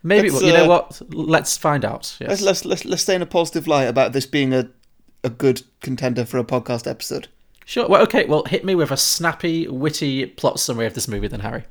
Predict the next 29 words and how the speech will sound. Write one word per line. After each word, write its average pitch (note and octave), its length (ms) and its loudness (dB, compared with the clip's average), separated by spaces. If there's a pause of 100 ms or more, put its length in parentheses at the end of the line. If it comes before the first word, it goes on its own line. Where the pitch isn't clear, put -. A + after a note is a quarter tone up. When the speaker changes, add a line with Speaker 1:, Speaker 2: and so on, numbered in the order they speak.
(320)
Speaker 2:
Great. D#3+ 380 0
All D3 100 2
right. B2 220 0 (100)
<laughs> - 100 -20
So, - 480 2 (260)
Brie A3 140 0
Larson E3+ 460 2 (240)
and B2+ 400 -2
her C3+ 140 -2
son, C#3 400 2
Jacob C3+ 260 -2
Tremblay. B2+ 440 -2 (360)
Speaker 1:
Yes. - 500 -8 (100)
Speaker 2:
Who B2 320 0 (240)
is A#2+ 360 -2
playing B2+ 340 -4
a A2+ 40 -4
five-year-old. B2 640 -2 (360)
Speaker 1:
Yeah, C#3 160 0
I B2 40 0
think E3 160 -4
he's - 180 0
a C#3+ 60 2
little C3+ 180 0
bit A2+ 100 -4
older, A#2 320 -6
but - 180 -10
he A#2 140 -4
is, - 280 -8